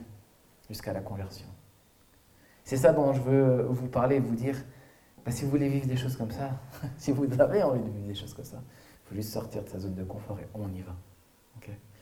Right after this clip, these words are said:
Peut-être que ça vous fait peur. On peut peut-être même en parler, je sais pas si on a le temps. Euh,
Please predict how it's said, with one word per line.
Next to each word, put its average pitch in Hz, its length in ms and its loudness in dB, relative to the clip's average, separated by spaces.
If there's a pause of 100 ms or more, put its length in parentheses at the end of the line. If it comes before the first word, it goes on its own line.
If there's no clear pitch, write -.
(100)
Peut-être 185 240 2
que 175 80 2
ça 135 140 2
vous 113 120 0
fait 104 140 -4
peur. - 320 -4 (840)
On - 60 -12
peut 104 140 -2
peut-être 107 260 -6
même 107 180 0
en 92 60 -2
parler, 95 300 -2
je - 60 -10
sais - 80 -12
pas - 160 -6
si 92 100 -10
on 90 80 -10
a 90 40 -10
le 92 60 -12
temps. - 220 -10 (680)
Euh, 107 520 2